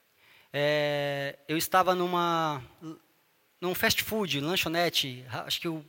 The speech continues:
acho que o Habib's. E aqui em São Caetano, eu tava com muita pressa, tava cansado. Era um dia que eu fiz bastante coisas e eu queria só pegar alguma coisa pra comer e, e chegar em casa,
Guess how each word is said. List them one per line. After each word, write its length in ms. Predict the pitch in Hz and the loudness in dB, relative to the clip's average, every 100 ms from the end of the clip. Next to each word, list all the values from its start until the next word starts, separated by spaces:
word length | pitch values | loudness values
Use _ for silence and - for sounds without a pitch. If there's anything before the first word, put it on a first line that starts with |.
| 156 | -6
acho 160 | 151 | -4
que 80 | - | -2
o 20 | |
Habib's. 500 | 151 147 139 120 - - - - - - - _ _ _ _ 160 | -4 -4 -6 -8 -14 -16 -20 -20 -20 -20 -20 _ _ _ _ -4
E 920 | 156 170 175 175 170 165 160 156 151 | -2 0 -2 -2 -2 -2 -2 -2 -4
aqui 200 | 165 - | -4 -2
em 60 | 180 | -2
São 140 | 190 | 0
Caetano, 520 | 175 160 - 196 202 | 2 2 2 2 2
eu 120 | 180 175 - - | 0 0 -6 -4
tava 180 | 175 170 | -2 0
com 120 | 180 | -2
muita 280 | 175 214 208 | 0 2 4
pressa, 380 | 185 180 170 | 4 4 2
tava 180 | 160 160 | 0 -2
cansado. 600 | - 165 - 180 180 170 131 - - - - _ | -2 -4 2 2 4 0 -6 -16 -20 -20 -20 _
Era 320 | - 156 165 165 | -4 0 2 2
um 160 | 170 | 0
dia 520 | 165 160 185 175 156 - - | 4 4 6 6 6 2 -10
que 120 | - | 2
eu 80 | 170 | 2
fiz 180 | - 180 | 2 0
bastante 340 | 170 - 190 | 2 2 0
coisas 480 | - 190 208 208 185 | 0 6 6 6 2
e 60 | 185 | 0
eu 80 | 190 | 0
queria 300 | 202 190 190 | 2 2 4
só 120 | 233 | 4
pegar 220 | 233 208 | 4 6
alguma 220 | 208 196 | 6 4
coisa 180 | 196 190 | 2 0
pra 80 | 180 | 0
comer 480 | 196 196 208 240 247 | 2 4 4 4 4
e, 560 | 233 233 226 214 196 - _ _ _ | 2 2 2 -2 -8 -18 _ _ _
e 120 | - 202 | 0 4
chegar 240 | 214 208 | 6 4
em 60 | 202 | 6
casa, 520 | 202 202 208 202 170 | 8 8 8 4 2